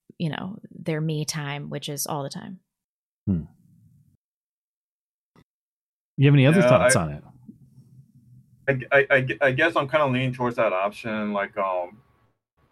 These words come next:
Speaker 3: like, I guess, I guess, like, I guess, like, women for, I don't know how long, maybe, like, fifty or sixty years, like,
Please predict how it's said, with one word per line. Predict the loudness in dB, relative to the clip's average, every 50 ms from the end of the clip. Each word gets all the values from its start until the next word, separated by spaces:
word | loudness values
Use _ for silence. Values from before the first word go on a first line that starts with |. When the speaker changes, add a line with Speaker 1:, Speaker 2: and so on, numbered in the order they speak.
| _ _ _ _ _ _ _ 0
Speaker 3:
like, | 2 2 2 0 0 -2
I | -2 0 0
guess, | 2 0 0 0
I | -2 -4 -2
guess, | 0 0 -2 0 0
like, | -2 -2 -2 -2 -8 _ _ _ _ _ _ _ _ _ -10 -4
I |
guess, | 0 0 0 2 2
like, | 0 0 0 -6 _ _ _ _ _ _ -20 _ _ -20 -20 -18 _
women | -6 -4 -4 -2 0 -2 -2 -4
for, | -4 -4 -2 0 0 0 0 0 -2 -4 -6 _ _ _ _ _ _ _ _ _ _ _ _ _ _ _ -8 -4
I |
don't | 0 2 4
know | 6 6 4
how | 4 2 0 0
long, | 0 0 0 0 0 0
maybe, | -2 -4 -4
like, | -4 -6 -6 -8
fifty | _ -12 -12 -12 -12 -8 -8 -6
or | -6 -6
sixty | -6 -8 -10 -12 -10 -8 -8 -6
years, | -4 -4 -2 -2 0 0 0 -2 -4 -4
like, | -6 -8 -8